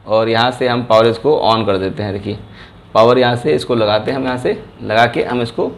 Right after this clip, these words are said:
on कर देते हैं। on करने के बाद में power हमारा यहाँ आ चुका है, ये हमने यहाँ लगा दिया। अब देखिए मदरबोर्ड के ऊपर ना कुछ बटन दिए होते हैं, इसको हम sort करेंगे।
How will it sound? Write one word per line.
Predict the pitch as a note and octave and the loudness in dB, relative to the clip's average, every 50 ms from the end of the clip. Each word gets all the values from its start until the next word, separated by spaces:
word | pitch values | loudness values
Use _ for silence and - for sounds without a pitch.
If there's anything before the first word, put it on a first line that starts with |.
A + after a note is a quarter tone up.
| - - - - - - - - | -16 -20 -16 -6 -4 -4 2 4
on | B2 B2+ A#2 G#2 | 4 4 4 2
कर | G#2 G2+ G2 | 0 0 0
देते | G2 F#2+ - A2 | 0 0 2 2
हैं। | A2+ | 4
on | B2+ C3 B2+ | 4 4 4
करने | C3 C3 | 2 2
के | C3+ C3 | 4 2
बाद | C3 C3 B2+ C3 | 2 2 2 2
में | C#3 D3+ D3 - - - - - - - - - - - | -2 -4 -6 -8 -16 -20 -20 -20 -20 -20 -20 -12 2 4
power | B2 B2+ C#3 C3+ | 6 6 8 6
हमारा | C3 C3+ C3 C3+ C#3 | 6 6 6 6 6
यहाँ | C#3+ C#3 C3 C3+ C#3+ | 4 4 6 4 4
आ | C#3+ | 4
चुका | D3 D3 C#3+ C#3 D3 C#3+ | 2 -2 0 2 2 4
है, | D#3 D#3 D#3 - - - - - - - - - | 4 4 2 0 -8 -16 -18 -20 -20 -20 -8 -2
ये | A#2 A#2+ | 0 2
हमने | A#2+ B2+ B2 A#2+ | 2 4 4 4
यहाँ | A#2+ B2+ | 4 6
लगा | C3+ C#3 C#3 C#3+ C#3 | 6 6 6 6 6
दिया। | D3 D3 D#3+ - - - - - - - | 6 2 2 0 -2 -12 -18 -10 0 2
अब | D3+ E3 | 4 6
देखिए | E3+ E3 F3 F3 | 6 6 6 6
मदरबोर्ड | D3+ C#3+ C3+ C#3 C#3 D3 D#3 C#3 | 6 4 4 6 6 6 4 6
के | - D3 | 4 0
ऊपर | B2+ - C#3+ C#3+ | 4 4 2 2
ना | D#3+ F3 E3 - - - - - - - - - - | 4 2 0 -2 -4 -12 -20 -20 -20 -20 -20 -8 -2
कुछ | D#3+ D3 B2+ | 0 2 4
बटन | C#3 B2 D#3 D#3+ D3+ | 6 6 6 6 6
दिए | C#3 B2+ | 6 6
होते | A#2+ A#2+ A#2 | 4 4 4
हैं, | B2+ A#2+ | 2 0
इसको | A#2+ - C#3+ | 0 0 2
हम | C#3+ C#3+ C#3 | 2 2 0
sort | C#3+ - - C3 C3+ D3 D3 - | -2 2 4 4 6 4 4 2
करेंगे। | C#3 C3 B2+ B2 B2+ C3 C#3+ D#3+ | 2 4 4 2 2 0 0 0